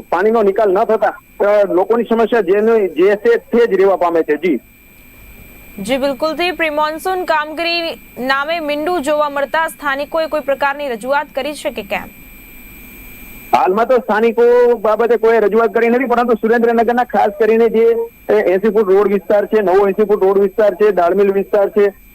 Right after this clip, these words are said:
Speaker 1: અ, ટી બી હોસ્પિટલ પાસેનો વિસ્તાર છે, ત્યાં જે પાણી ભરાઈ જવાની જે સમસ્યાઓ જે છે, તે સમસ્યાઓ અવિરતપણે જોવા મળી રહી છે.
Speaker 2: આપના જણાવ્યા પ્રમાણે સુરેન્દ્રનગર જિલ્લામાં ધોધમાર વરસાદ થઈ રહ્યો છે, તો કેટલા અને કયા કયા વિસ્તારોમાં પાણી ભરાવાની સ્થિતિ સર્જાઈ છે?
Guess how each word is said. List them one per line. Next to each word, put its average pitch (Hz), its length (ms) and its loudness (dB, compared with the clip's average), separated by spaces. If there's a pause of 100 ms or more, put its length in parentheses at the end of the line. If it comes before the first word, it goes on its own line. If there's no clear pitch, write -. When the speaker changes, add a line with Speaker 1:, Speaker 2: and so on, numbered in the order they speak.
Speaker 1:
અ, 208 260 4
ટી 196 160 0
બી 196 100 2
હોસ્પિટલ 196 420 2
પાસેનો 196 360 0
વિસ્તાર 202 300 0
છે, 247 100 0
ત્યાં 247 560 0
જે 208 160 2 (440)
પાણી 196 220 0
ભરાઈ 202 240 2
જવાની 220 300 2
જે 233 100 2
સમસ્યાઓ 226 520 2
જે 226 140 2
છે, 233 160 2
તે - 460 -2
સમસ્યાઓ 233 440 2
અવિરતપણે 226 580 2
જોવા 196 240 2
મળી 185 200 2
રહી 165 160 2
છે. 139 160 0 (880)
Speaker 2:
આપના 262 240 -2
જણાવ્યા 330 400 -2
પ્રમાણે 359 440 -4
સુરેન્દ્રનગર 339 640 -4
જિલ્લામાં 311 540 -2
ધોધમાર 285 520 -2
વરસાદ 285 640 -4
થઈ 285 160 -8
રહ્યો 220 260 -4
છે, - 500 -14
તો 220 80 -2
કેટલા 247 380 -4
અને 311 200 -4
કયા 294 260 -2
કયા 320 200 -4
વિસ્તારોમાં 269 540 -4
પાણી 277 340 -6
ભરાવાની 262 520 -4
સ્થિતિ 262 320 -6
સર્જાઈ 185 400 -4
છે? - 180 -14